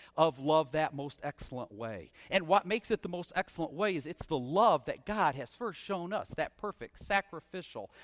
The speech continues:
selfless kind of love, which is the foundation for all good and healthy relationships. And we talked each week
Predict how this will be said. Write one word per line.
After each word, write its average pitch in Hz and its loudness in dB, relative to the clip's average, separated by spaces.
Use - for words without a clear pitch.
selfless - -4
kind 160 -6
of 143 -4
love, 139 0
which 160 -6
is 175 -8
the 185 -6
foundation 185 -6
for 170 0
all 170 4
good 151 0
and 135 -4
healthy 135 -2
relationships. 123 -8
And 156 -2
we 190 -6
talked 208 2
each - -10
week 202 -10